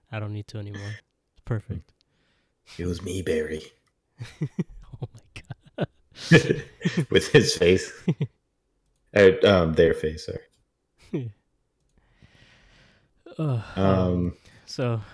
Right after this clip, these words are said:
Speaker 1: are you, f-, um, I don't know, man. Black Adam, we'll see. But
Speaker 2: I'm not, I'm not about it.
Speaker 1: but Are You Afraid of the Dark is still making recent, uh, st-, um, shows.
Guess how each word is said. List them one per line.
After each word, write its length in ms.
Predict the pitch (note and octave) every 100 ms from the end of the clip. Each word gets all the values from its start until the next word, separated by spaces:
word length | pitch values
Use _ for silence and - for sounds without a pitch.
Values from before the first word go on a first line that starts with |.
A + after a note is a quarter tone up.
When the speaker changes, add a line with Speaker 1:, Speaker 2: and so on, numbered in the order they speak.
| - - C#3
Speaker 1:
are 140 | C3+ A#2+
you, 60 |
f-, 140 | A#2+ -
um, 640 | A#2+ A2+ G#2+ G#2 G2+ G2+ - _ -
I 100 | B2+
don't 100 | G2+
know, 100 | F#2+
man. 300 | G2 F#2+ G#2+ _ _ -
Black 220 | G#2+ G#2+
Adam, 380 | G#2+ A2 A2 A2+ -
we'll 100 | B2
see. 340 | - G2 G2+ _ _ _ _ _ _ _
But 200 | B2+ A#2+
Speaker 2:
I'm 80 | E2+
not, 300 | D#2+ D2 D2+ -
I'm 120 | F#2
not 120 | D#2+
about 280 | D#2 D#2+ D#2
it. 120 | - _ _ - - _ _ _ _ _ _ _ _ _ _ -
Speaker 1:
but 580 | D3 C#3+ - - - -
Are 140 | D3 C3+
You 100 | C3+
Afraid 200 | - C#3
of 120 | B2+
the 80 | A#2+
Dark 240 | A#2+ -
is 100 | A#2
still 260 | - - B2+
making 720 | A#2 A2+ - G#2+ G#2 G2+ G#2+ A2 _ _ _ _ _ _ _ _ _ _
recent, 340 | B2+ B2 B2+ B2+
uh, 360 | A2+ G2+ G2
st-, 280 | G2+ - - _
um, 360 | A#2 A2 A2+ A2 - _ _
shows. 680 | - - G#2+ G#2 G#2 -